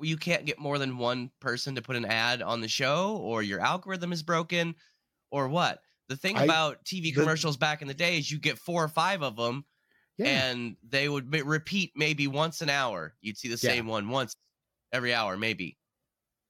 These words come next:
Speaker 1: Fucking,
Speaker 2: I've seen the
Speaker 1: oh,
Speaker 2: same
Speaker 1: it really
Speaker 2: commercial,
Speaker 1: bothers
Speaker 2: like,
Speaker 1: me.
Speaker 2: back to back to back, like, three times in a
Speaker 1: Yep.
Speaker 2: row.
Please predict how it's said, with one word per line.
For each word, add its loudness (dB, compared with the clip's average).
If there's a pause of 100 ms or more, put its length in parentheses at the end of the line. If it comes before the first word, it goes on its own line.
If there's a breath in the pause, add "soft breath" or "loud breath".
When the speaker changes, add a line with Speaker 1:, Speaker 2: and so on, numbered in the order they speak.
(720)
Speaker 1:
Fucking, -10
Speaker 2:
I've 4
seen 4
the 6
Speaker 1:
oh, 4
Speaker 2:
same -
Speaker 1:
it 6
really 4
Speaker 2:
commercial, 4
Speaker 1:
bothers 4
Speaker 2:
like, -10
Speaker 1:
me. -2
Speaker 2:
back 2
to 2
back 0
to 0
back, -2
like, -8
three -2
times 0
in 0
a -4
Speaker 1:
Yep. 0
Speaker 2:
row. -16